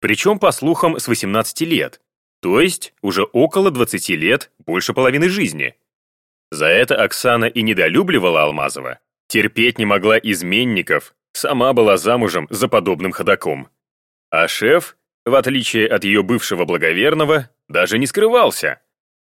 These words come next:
Любовницы постоянно приходили к нему на работу, чтобы вместе пообедать, или являлись в конце рабочего дня, собираясь поехать в гостиницу, где Оксана частенько самолично бронировала номер. Эти мерзости она особенно не любила,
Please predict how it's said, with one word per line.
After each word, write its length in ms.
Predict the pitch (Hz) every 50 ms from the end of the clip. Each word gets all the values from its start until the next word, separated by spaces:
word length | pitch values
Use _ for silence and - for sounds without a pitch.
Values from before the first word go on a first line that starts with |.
| _ _ _
Любовницы 640 | - 80 80 90 92 101 147 175 165 165 156 - 151 -
постоянно 560 | - 123 - - 95 95 104 127 147 143 131
приходили 460 | - 104 - 107 101 98 120 123 113
к 60 | -
нему 200 | 98 92 92 95
на 80 | 90 82
работу, 560 | 76 73 71 71 107 147 147 - 135 127 117 -
чтобы 260 | - - 147 123 143
вместе 360 | 135 165 208 208 - - 180
пообедать, 840 | - - 120 87 76 73 69 73 95 143 175 170 180 170 - - - _ _ _ _ _ -
или 200 | 135 185 214 240
являлись 540 | 214 160 110 87 87 98 131 175 - - -
в 20 |
конце 240 | - 110 98 - 107
рабочего 440 | 95 90 87 95 92 - 92 78 78
дня, 360 | 71 80 87 110 147 180 196 _ _ _ _
собираясь 540 | - - 247 165 113 95 92 120 165 180 -
поехать 360 | - 104 104 117 - 156 127
в 40 | 107
гостиницу, 580 | 117 139 - - - 123 170 180 151 - 123
где 240 | 85 80 78 101 95
Оксана 380 | 87 - - - 151 170 185 165
частенько 460 | - - - - - 165 180 - 156
самолично 580 | - - 98 87 87 110 143 - - 156 151 143
бронировала 560 | 143 165 175 151 101 82 85 80 92 104 117
номер. 440 | 123 113 85 76 71 65 - - _ _ _ _ _ _ _ _ _ _ _ _ _ _ _ _ _ _ -
Эти 260 | 85 85 85 - 87
мерзости 640 | 87 95 127 156 160 120 104 92 - - - 80 76
она 280 | - 104 120 143 156 160
особенно 680 | 151 151 143 - - - 127 123 113 92 95 90 87 85
не 120 | 82 82
любила, 540 | 78 80 76 71 76 71 67 64 64 62